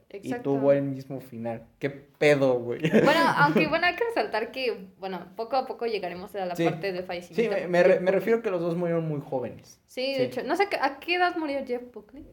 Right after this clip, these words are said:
Speaker 2: Eh, a los treinta, a ver, nada más
Speaker 1: Treinta,
Speaker 2: déjame
Speaker 1: ¿no?
Speaker 2: checar,
Speaker 1: Veinte,
Speaker 2: sí.
Speaker 1: treinta, creo que treinta exactos, ¿no?
Speaker 2: Eh, treinta, sí.
Speaker 1: Treinta.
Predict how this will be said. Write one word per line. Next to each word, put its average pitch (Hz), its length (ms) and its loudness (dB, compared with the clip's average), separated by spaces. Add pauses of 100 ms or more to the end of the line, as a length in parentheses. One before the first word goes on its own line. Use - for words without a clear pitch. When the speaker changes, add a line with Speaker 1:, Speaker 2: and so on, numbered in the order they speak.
Speaker 2:
Eh, 127 160 -8
a 127 120 -6
los 117 240 -6
treinta, 135 640 -10
a 120 60 -8
ver, 117 100 -8
nada - 120 -10
más - 40 -6
Speaker 1:
Treinta, 247 380 -2
Speaker 2:
déjame - 300 -10
Speaker 1:
¿no? 117 80 -12
Speaker 2:
checar, - 180 -12
Speaker 1:
Veinte, 190 160 -10
Speaker 2:
sí. 131 240 -10 (180)
Speaker 1:
treinta, 226 340 -6
creo 285 140 -6
que - 60 -6
treinta 302 260 -4
exactos, 254 400 -4
¿no? 208 220 -8 (400)
Speaker 2:
Eh, 127 360 -12
treinta, 139 380 -6
sí. - 160 -18
Speaker 1:
Treinta. 190 500 -8